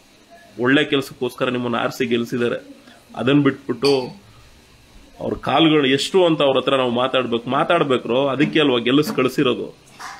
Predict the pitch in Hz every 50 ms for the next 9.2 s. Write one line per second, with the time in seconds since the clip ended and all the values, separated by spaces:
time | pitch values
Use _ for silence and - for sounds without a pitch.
0 | - - - - - - - 117 131 147 151 139 - 147 - - 127 143 151 156
1 | 160 151 143 139 123 - 113 110 - 131 131 - 151 139 127 117 113 107 110 -
2 | - - - - - - - - - - - - - - - - - - - -
3 | - - - - - - - - - - _ _ _ _ _ _ _ _ _ -
4 | 120 120 117 127 127 139 147 131 117 123 127 143 147 160 156 156 151 139 131 131
5 | 117 123 139 131 120 120 131 143 143 139 139 135 123 120 110 107 82 - - _
6 | - _ _ _ - - - - - - - - - - - _ _ - - -
7 | - 127 135 143 147 143 143 135 127 120 120 - - 120 120 131 139 143 143 139
8 | 135 135 - 135 131 131 - - 143 139 139 135 131 131 131 127 127 123 123 139
9 | 139 123 - 156